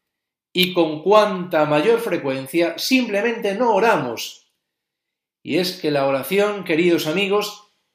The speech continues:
tiene que ser el oxígeno, tiene que ser ese aire puro que, además de ponernos en contacto con Dios que nos fortalece,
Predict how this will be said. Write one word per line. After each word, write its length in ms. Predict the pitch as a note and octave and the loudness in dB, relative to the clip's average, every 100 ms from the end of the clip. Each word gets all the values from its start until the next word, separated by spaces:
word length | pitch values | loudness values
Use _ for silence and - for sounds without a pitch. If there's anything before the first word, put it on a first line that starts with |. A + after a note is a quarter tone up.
| _ _ | _ _
tiene 200 | - C#3+ | -10 -4
que 80 | F3 | -2
ser 280 | F3+ G#3+ - | 0 0 0
el 120 | E3 D#3+ | 0 0
oxígeno, 840 | D3+ - A3 - C#3 A2+ G#2 - _ _ _ _ | 0 -2 -2 -4 -6 -8 -12 -16 _ _ _ _
tiene 220 | - D3 F3 | -8 -4 -2
que 60 | |
ser 380 | - G#3 G#3 - _ _ _ | 0 0 -2 -10 _ _ _
ese 300 | C3+ D3+ F#3+ | -2 -2 0
aire 300 | F#3+ E3+ E3 | 2 2 2
puro 640 | A3 G#3+ F3+ A3 A3 - _ _ _ | 0 2 4 2 0 -12 _ _ _
que, 120 | - | 0
además 340 | C#3+ D3 G3 G#3 | 2 4 2 2
de 80 | F#3+ | 0
ponernos 500 | F3 A3 G#3+ F3+ F3 | 2 0 0 -4 -4
en 140 | D#3 | -2
contacto 580 | E3 D3+ G#3+ G#3+ F#3 - | -2 -2 -2 -2 -4 -4
con 180 | D3+ D3+ | -4 0
Dios 240 | G#3+ G#3+ | 0 0
que 80 | F3 | -4
nos 200 | D3+ - | -6 -6
fortalece, 800 | D3+ - D3 A#3 A#3 A#3+ B3+ | -6 -2 2 2 2 -2 -4